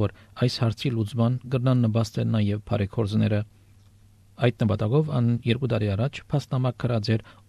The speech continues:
ուղղված աշխարհի հայ բժիշկներուն։ Երևանի Մխիթար Հերացի անվան պետական բժշկական համալսարանի Հայաստանի բժշկության պատմության թանգարանը հիմնադրված է հազար նոր յոթանասուն ութ թվականին ակադեմիկոս Լևոն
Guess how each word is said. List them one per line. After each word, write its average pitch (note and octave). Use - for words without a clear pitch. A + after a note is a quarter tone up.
ուղղված A#2
աշխարհի G#2
հայ A2+
բժիշկներուն։ G2+
Երևանի A2+
Մխիթար D3
Հերացի A#2+
անվան A2+
պետական A#2
բժշկական A2+
համալսարանի A2
Հայաստանի B2
բժշկության A#2
պատմության A2
թանգարանը G#2+
հիմնադրված G2+
է C3+
հազար B2
նոր D#3+
յոթանասուն B2+
ութ B2+
թվականին G#2
ակադեմիկոս A#2+
Լևոն B2